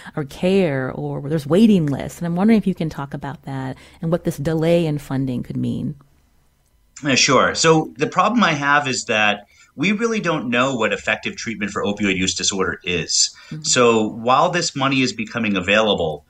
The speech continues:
Speaker 2: um, the current treatments that we have simply aren't working very well. Uh, you know,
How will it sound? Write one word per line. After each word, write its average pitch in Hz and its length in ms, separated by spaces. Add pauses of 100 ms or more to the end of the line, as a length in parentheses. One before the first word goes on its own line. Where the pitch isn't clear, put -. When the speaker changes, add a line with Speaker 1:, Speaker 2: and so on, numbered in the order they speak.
(260)
Speaker 2:
um, 107 180
the 117 100
current 175 540
treatments 113 520
that 104 140
we 101 120
have 104 420 (100)
simply - 1120
aren't 107 340
working 104 380
very 87 260
well. 80 400 (380)
Uh, 90 380
you 104 80
know, 98 300